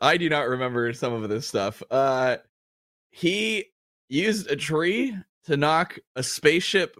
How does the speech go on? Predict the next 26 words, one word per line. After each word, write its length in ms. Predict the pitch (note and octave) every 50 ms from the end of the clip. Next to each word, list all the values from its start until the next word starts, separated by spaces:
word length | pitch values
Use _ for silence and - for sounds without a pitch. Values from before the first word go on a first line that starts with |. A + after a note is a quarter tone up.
| A2 -
back 280 | B2+ A#2+ F3+ - -
into 220 | D3+ D#3+ D3+ D3+ C3+
space 580 | - - - B2 A2+ D3 F3 - - - - - _ _ _ _ _ _ _ _
from 200 | C#3 C3+ B2+ A2+
just 260 | G#2 C3+ C#3+ C#3+ -
slightly 400 | - C3+ C3+ C#3 - B2+ B2 B2+
above, 500 | C3 A#2 A#2+ B2+ B2+ B2+ B2+ B2 C3 - -
uh, 400 | A#2 A#2 A#2 A#2 A2+ A2+ A2 -
the 200 | - - A#2+ A2+ -
Earth. 280 | - D3 D#3 F#3 - - - _ _ _ _ _ _ - - - - - A3 G3 - _ _ _ _ -
Uh, 380 | D3+ E3 E3 D#3 D#3 D3 C#3 - -
he 180 | - C#3 E3 E3
has 260 | G3 G#3+ G3 G3 G3
control 500 | - G#3+ E3+ D#3 - - F3 F#3 F#3 F3 -
over 280 | D#3 D#3+ D3 C#3+ B2 -
all 300 | - C#3 E3+ G#3 G#3 E3
elements 480 | - D#3 F3 E3+ C#3+ C3+ B2 B2+ - -
and 160 | - C3+ C#3
then 140 | C#3+ C#3+ C#3+
uses 440 | C3+ C3+ D#3 F3 F#3 G3 F#3 E3+ D#3+
them 220 | D3 C#3 C#3+ C#3+ C3+
to 100 | D#3 C#3+
basically 600 | - B2 C3+ D3 - D#3 D3 - D#3 C3+ B2 A#2
counteract. 760 | - - - D3+ D#3 D3+ D3 C3+ C3 C3 B2+ B2+ A#2+ - _ - - -
He's, 240 | - C3+ C#3 D3+ C3+
like, 180 | E3+ D3+ D3